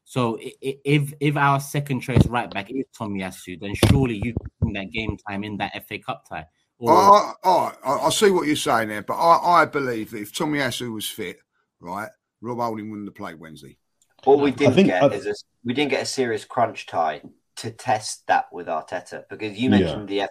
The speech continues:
Speaker 3: A Cup tie, but even then, I think
Speaker 4: Mm.
Speaker 3: ma-, many would argue that he wanted to give Ben White the rest anyway. So I actually get what you're saying, Turkish. All the evidence is there, but I'd love to have seen what he'd have done if that Saliba injury happened before the Tomiyasu one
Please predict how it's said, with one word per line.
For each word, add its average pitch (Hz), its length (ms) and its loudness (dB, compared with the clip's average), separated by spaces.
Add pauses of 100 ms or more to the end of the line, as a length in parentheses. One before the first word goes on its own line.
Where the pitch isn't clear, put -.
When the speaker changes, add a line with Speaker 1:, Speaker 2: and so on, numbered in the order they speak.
Speaker 3:
A 92 60 -8
Cup - 280 2
tie, 82 360 -4 (560)
but 120 100 -4
even 113 320 0
then, 113 400 -2 (300)
I - 40 -10
think 104 200 -8
Speaker 4:
Mm. 104 120 -8
Speaker 3:
ma-, 107 260 2
many 110 280 -6
would 104 140 -2
argue 101 320 2
that 101 200 -4
he 104 100 -14
wanted 101 360 -6
to 107 80 -10
give 98 220 -8
Ben 98 160 -4
White 95 240 4
the 90 80 -12
rest 90 280 -6
anyway. 90 460 -6 (320)
So 127 140 6
I 151 140 12
actually 156 180 0
get 143 140 2
what 131 80 4
you're 120 100 0
saying, 135 280 2
Turkish. 104 320 -4
All 143 120 -2
the 143 100 0
evidence 135 380 0
is 101 100 -14
there, 123 300 6
but 104 200 -2 (220)
I'd - 140 -2
love 147 340 4
to 139 120 -4
have 131 100 -4
seen 120 420 0 (760)
what 131 300 4
he'd 127 200 0
have 117 160 -2
done 135 240 4
if 117 120 -6
that 113 220 2 (240)
Saliba 117 720 -4
injury 104 300 -6
happened 107 460 -6
before 104 320 -8
the 101 60 -8
Tomiyasu 104 580 -10
one 80 120 -12